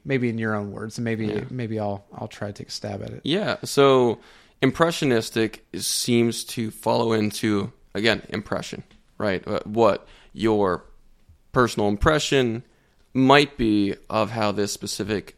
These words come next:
Speaker 2: uh, part of the scripture goes right to our understanding today, right?
Speaker 1: Mm-hmm.
Speaker 2: So, uh, impressionistic is really looking at your clearest impression. It, it feels a bit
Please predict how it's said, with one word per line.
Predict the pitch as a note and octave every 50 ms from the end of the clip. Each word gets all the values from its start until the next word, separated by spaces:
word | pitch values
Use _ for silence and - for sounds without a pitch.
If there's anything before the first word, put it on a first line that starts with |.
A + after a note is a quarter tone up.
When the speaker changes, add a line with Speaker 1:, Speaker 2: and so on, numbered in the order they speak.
| _ -
Speaker 2:
uh, | - D2 A#1+ A1+ - - - - _ _ - _ _ _ _ - - - - - - -
part | - B2 B2 - - - -
of | - A2 G2+
the | G2 E2+
scripture | - - - C#3+ C#3 - - D3+ D3 C#3 C#3 - - - - - - _ _ -
goes | - A#2 A2 A2 G#2+ G#2 - -
right | G#2+ - A#2+ A#2 A#2 G2 - -
to | - - - A2+ G2+ F2 F2 F2 - - C#3 D#3 _ _ _ -
our | - F2+ C2+ D2+ D#2 C#2+
understanding | E2 A2 A2 G#2+ - - A2 G#2 G2+ F#2+
today, | - - - - - - - _ _ -
right? | - G2+ G2+ F#2+
Speaker 1:
Mm-hmm. | G2+ -
Speaker 2:
So, | G3 G3+ G3 G2 F#2 - - - - - - -
uh, | - E2
impressionistic | - A2+ G#2+ - A#2 A2+ - - A#2 G2+ - - - -
is | G#2+ G2+
really | A#2+ A#2+ A2 G2
looking | G2 F#2+ - - G2+ F2
at | F2+ G#2 -
your | - F2 D#2+ C#2 G#2 - - - - - _ - - - - _ _ _ _ -
clearest | - - D#3 C#3+ C3+ B2 -
impression. | A2+ A2 G#2 - A2 A#2 - - A#2 G2
It, | F#2 - -
it | G#2
feels | - C3+ C3+ A#2+ A2+
a | G#2+
bit | G#2 - - A2 G#2 G2+ F#2 - -